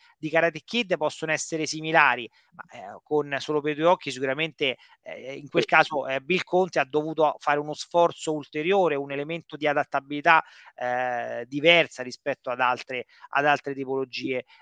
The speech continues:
Speaker 1: eh, di, eh, di pellicole. Eh, qui abbiamo un altro film che a, a me è particolarmente caro, eh, Chaplin, eh, tra l'altro, eh, diretto
Speaker 2: Italia,
Speaker 1: da
Speaker 2: Flavio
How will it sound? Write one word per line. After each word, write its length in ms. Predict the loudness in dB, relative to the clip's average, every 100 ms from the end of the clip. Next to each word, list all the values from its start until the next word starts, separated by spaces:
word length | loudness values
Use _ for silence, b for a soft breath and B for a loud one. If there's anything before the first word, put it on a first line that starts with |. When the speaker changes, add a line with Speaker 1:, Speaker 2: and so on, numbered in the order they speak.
| -12
Speaker 1:
eh, 240 | -4 -4 -4
di, 300 | -6 -6 -4
eh, 220 | -2 -2
di 160 | -4
pellicole. 680 | -4 -4 -6 -8 -6 -8 -8 B B B _
Eh, 480 | -4 -2 0 -2 -2
qui 160 | 4
abbiamo 280 | 6 8 6
un 60 | 8
altro 300 | 6 6 0
film 360 | 2 0 0 0
che 80 |
a, 80 | 0 -2 -4
a 140 | -2
me 140 | 0 0
è 40 |
particolarmente 720 | 2 0 4 2 2 -4 -2 6
caro, 380 | 8 8 4 -2 B B
eh, 160 | -4 -2
Chaplin, 720 | 4 8 8 8 6 2 2 4
eh, 380 | 4 4 0 0
tra 120 | 4
l'altro, 440 | 4 2 -4 -4
eh, 360 | -4 -6 -6 -8
diretto 320 | 0 4 6
Speaker 2:
Italia, 200 | 6 6
Speaker 1:
da 80 | 4 4
Speaker 2:
Flavio 160 | 6